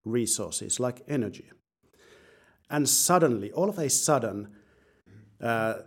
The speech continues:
material or resource scarcity has become a really valuable problem. So if we think about the economy in the past, m-, the growth, the business and economic growth has been largely built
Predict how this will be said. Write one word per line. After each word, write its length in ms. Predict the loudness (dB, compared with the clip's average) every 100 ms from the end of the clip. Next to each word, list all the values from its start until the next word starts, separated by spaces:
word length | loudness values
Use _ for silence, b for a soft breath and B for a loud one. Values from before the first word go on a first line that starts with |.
| -8
material 840 | 0 2 2 0 2 2 4 2
or 200 | 0 0
resource 520 | 0 0 0 0 -2
scarcity 840 | -4 -4 0 0 0 -2 -4 -8 -8
has 380 | -6 -4 -2 -4
become 600 | -6 -6 -6 -4 -6 -8
a 180 | -8 -8
really 500 | -8 -4 0 2 2
valuable 580 | -2 -4 -2 -2 -6 -12
problem. 580 | -10 -8 -8 -10 -16 -18 -14
So 480 | -4 0 2 2 -2
if 160 | -8 -6
we 80 | -4
think 220 | -4 -4
about 260 | 0 0 0
the 180 | -4
economy 500 | -8 -4 -2 -2 -2
in 200 | -4 -8
the 80 | -10
past, 560 | -10 -10 -8 -6 -8 -10 -14 -6
m-, 300 | -4 -4 -4
the 120 | -8
growth, 460 | -8 0 2 2 -2
the 80 | -2
business 400 | 0 -2 -4 -4
and 160 | -4
economic 460 | -6 -6 -4 -2 -4
growth 340 | -4 -2 -2 -6
has 220 | -8 -6 -6
been 320 | -4 -4 -2
largely 580 | -2 -2 -4 -6 -6 -10 b b b b b b b _ -14 -14 0
built 480 | 2 2 0 -4